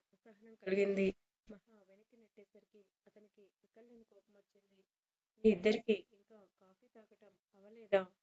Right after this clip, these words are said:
నవ్వుతూ అడిగింది. "అయ్యింది వదినా." "రేయ్ సూర్య, బయటికి రండి, ఇద్దరూ టిఫిన్ చేద్దురు. మహా, నిన్ను మీ మామయ్య పిలుస్తున్నాడు, ఆ విషయం చెప్దామని వచ్చాను" అని వినిత అక్కడి నుంచి వెళ్ళగానే మహా సూర్య కేసి చూసింది. విసురుగా అతని, ఆ, బయటకు వెళ్ళగానే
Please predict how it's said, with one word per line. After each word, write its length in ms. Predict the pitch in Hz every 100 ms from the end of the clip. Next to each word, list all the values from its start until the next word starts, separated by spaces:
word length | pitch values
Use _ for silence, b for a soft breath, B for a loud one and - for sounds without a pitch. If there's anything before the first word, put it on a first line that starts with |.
| _
నవ్వుతూ 300 | 185 - -
అడిగింది. 560 | 226 202 202 196 196 196 _
"అయ్యింది 320 | 190 208 226 -
వదినా." 400 | - 196 190 196 _ _ _
"రేయ్ 160 | 220 233
సూర్య, 320 | 196 202 208 _ _ _
బయటికి 300 | 196 226 233
రండి, 380 | 214 202 196 202 _ _ -
ఇద్దరూ 300 | - 233 247
టిఫిన్ 320 | 202 214 220
చేద్దురు. 320 | 214 196 202 196 _ _
మహా, 320 | 196 190 208 190 202
నిన్ను 220 | 208 214
మీ 160 | 208 196
మామయ్య 340 | 190 185 220 226
పిలుస్తున్నాడు, 680 | 202 _ _ 202 196 196 196 _
ఆ 60 | 202
విషయం 300 | 190 _ 220 220
చెప్దామని 440 | 208 220 214 202
వచ్చాను" 460 | 202 190 214 196 202 _ _ _ _ -
అని 120 | 214
వినిత 280 | 202 202 226
అక్కడి 300 | 214 - 202
నుంచి 220 | 190 190
వెళ్ళగానే 500 | 214 208 202 202 196 190 _ 190
మహా 240 | 170 226
సూర్య 300 | _ 196 214
కేసి 300 | 214 208 _
చూసింది. 420 | 196 _ 196 190 _ _ _ _ _
విసురుగా 440 | 208 _ 240 240 226
అతని, 300 | 196 202 196 _ _ _ _ _
ఆ, 40 | 214 196 190
బయటకు 320 | 190 196 226 226
వెళ్ళగానే 460 | 208 208 202 202